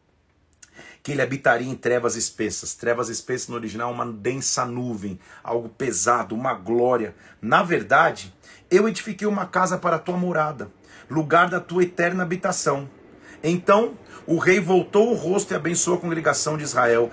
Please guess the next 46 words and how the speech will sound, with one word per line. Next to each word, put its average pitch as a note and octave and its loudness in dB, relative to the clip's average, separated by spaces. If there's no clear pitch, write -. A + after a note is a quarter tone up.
que - -12
estava B2 2
toda A#2+ -4
de A2 -6
pé. A2 -4
Pensa D#3+ -6
que E3 -8
momento, C3 -8
gente. A2 -10
Israel B2+ -4
toda C#3+ -8
de C3 -12
pé, B2+ -2
diante B2 -4
do C3 -10
templo. B2 -8
A A2 -2
glória A#2+ 2
veio, A#2+ -2
os B2 -8
ministros B2+ -8
não C3 -10
conseguem B2+ -4
nem C3+ -8
ficar C#3 -4
ali. B2+ -6
Salomão C3 -4
fala: C3 0
"Senhor, C#3+ 0
o - -10
Senhor D3+ -2
falou C#3 2
que - -8
estaria B2 -2
conosco A#2+ -6
na A2+ -8
nuvem, A2 -6
Pai. A2 -6
Eu C3+ -6
te - -8
construí C3 -6
a A#2 -2
casa A2 -2
pra B2+ 2
tua B2+ -6
habitação." A#2 -4